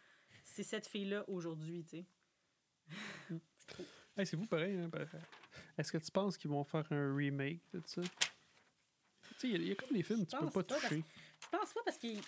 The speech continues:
Speaker 1: ils font plein d'autres films de passage de l'enfance à, tu sais, un film que j'ai aimé du passage de l'enfance à la, l'âge adulte,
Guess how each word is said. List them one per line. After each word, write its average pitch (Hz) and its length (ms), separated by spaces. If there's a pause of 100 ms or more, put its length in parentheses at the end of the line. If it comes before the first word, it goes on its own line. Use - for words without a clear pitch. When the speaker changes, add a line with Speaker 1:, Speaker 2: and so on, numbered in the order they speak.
(200)
Speaker 1:
ils 208 60
font 330 200
plein 330 220
d'autres 269 340
films 247 680
de 190 100
passage 202 760
de 170 120
l'enfance 180 300
à, 185 120
tu 285 140
sais, 285 60 (320)
un 220 80
film 339 180
que 262 140
j'ai 214 80
aimé 233 180
du 285 80
passage 233 460
de 190 80
l'enfance 190 500
à 175 160
la, 165 240 (240)
l'âge 180 240
adulte, 175 400